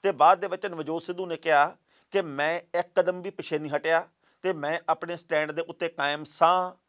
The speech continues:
ਹਾਂ ਤੇ ਰਹਾਂਗਾ। ਹੁਣ ਸੋਚਣਾ ਵਿਚਾਰਨਾ ਇਹ ਬਣਦਾ ਹੈ ਵੀ ਅੱਜ ਜਦੋਂ ਕੈਪਟਨ ਅਮਰਿੰਦਰ ਸਿੰਘ ਨੇ ਇਸ ਤਿੰਨ ਮੈਂਬਰੀ ਕਮੇਟੀ ਦੇ ਮੂਹਰੇ ਪੇਸ਼ ਹੋਣਾ, ਜਿਹਦੇ ਵਿੱਚ ਹਰੀਸ਼ ਰਾਵਤ, ਮਲਕਾਰਜੁਨ ਖੜਗੇ ਤੇ ਜੇ ਪੀ ਅਗਰਵਾਲ ਸ਼ਾਮਲ ਹੈ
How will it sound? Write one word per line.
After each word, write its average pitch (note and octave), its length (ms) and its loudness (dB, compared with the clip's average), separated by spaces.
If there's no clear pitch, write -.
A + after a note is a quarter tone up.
ਹਾਂ F3+ 300 4
ਤੇ E3+ 120 -2
ਰਹਾਂਗਾ। C3+ 420 0
ਹੁਣ A3+ 140 2
ਸੋਚਣਾ G#3 360 0
ਵਿਚਾਰਨਾ F#3+ 400 0
ਇਹ G3 120 -4
ਬਣਦਾ D3 300 0
ਹੈ F3 140 0
ਵੀ F3 120 -6
ਅੱਜ E3+ 200 4
ਜਦੋਂ G3 260 -4
ਕੈਪਟਨ F3+ 460 0
ਅਮਰਿੰਦਰ D#3+ 320 -2
ਸਿੰਘ F3 220 -8
ਨੇ F#3+ 220 -8
ਇਸ F3 200 -6
ਤਿੰਨ E3+ 260 -4
ਮੈਂਬਰੀ E3+ 280 -6
ਕਮੇਟੀ E3 340 -10
ਦੇ D#3 100 -2
ਮੂਹਰੇ F3 220 -4
ਪੇਸ਼ D3 280 -10
ਹੋਣਾ, C3+ 280 -2
ਜਿਹਦੇ F#3+ 220 0
ਵਿੱਚ F3+ 220 -2
ਹਰੀਸ਼ D3+ 420 -8
ਰਾਵਤ, D3 380 2
ਮਲਕਾਰਜੁਨ D3+ 720 -2
ਖੜਗੇ C#3+ 360 -4
ਤੇ E3 160 -8
ਜੇ C3+ 180 -8
ਪੀ C#3+ 260 -14
ਅਗਰਵਾਲ C#3 320 0
ਸ਼ਾਮਲ C3+ 360 -4
ਹੈ - 80 -4